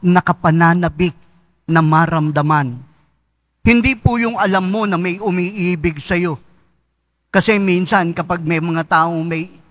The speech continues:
umiibig sa kanya o umiibig sa atin,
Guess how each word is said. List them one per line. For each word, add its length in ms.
umiibig 800
sa 160
kanya 560
o 240
umiibig 720
sa 320
atin, 240